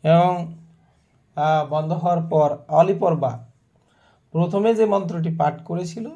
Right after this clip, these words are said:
সেই মন্ত্রটিও তিনি স্পষ্টভাবে শুনেছিলেন এবং শোনার ফলে সেটি তিনি আবৃত্তি করে, অর্থাৎ বারবার, বারবার, আহ,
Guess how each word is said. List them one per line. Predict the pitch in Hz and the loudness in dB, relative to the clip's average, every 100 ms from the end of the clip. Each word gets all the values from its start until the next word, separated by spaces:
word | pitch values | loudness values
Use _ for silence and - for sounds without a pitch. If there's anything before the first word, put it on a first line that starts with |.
| - | -20
সেই | - - 160 | -16 -2 2
মন্ত্রটিও | 160 165 165 165 156 180 214 | 4 6 4 2 -4 -2 -4
তিনি | 208 190 | -4 -6
স্পষ্টভাবে | 165 - 165 165 - 165 151 139 | -8 -4 -2 -2 -4 -4 -4 -4
শুনেছিলেন | 143 160 147 156 151 190 220 - _ _ - - _ _ - | -6 -4 -6 -4 -2 -2 -2 -8 _ _ -20 -20 _ _ -8
এবং | 151 139 | -6 -6
শোনার | - 156 156 160 | -4 0 0 0
ফলে | - 143 156 | -4 -4 -4
সেটি | - 135 151 147 - - | -4 -8 -6 -8 -10 -12
তিনি | 151 151 151 135 - _ _ _ _ | -8 -6 -6 -8 -14 _ _ _ _
আবৃত্তি | 139 156 160 165 165 | 0 2 2 -2 -4
করে, | 151 147 | -2 -2
অর্থাৎ | 143 139 151 131 | -2 -2 -4 -4
বারবার, | 127 139 143 151 147 | -2 -2 0 2 2
বারবার, | 135 143 135 147 143 131 - _ _ _ _ _ _ _ - | 0 -6 -2 0 0 -2 -18 _ _ _ _ _ _ _ -2
আহ, | 156 156 151 160 | 2 4 2 -4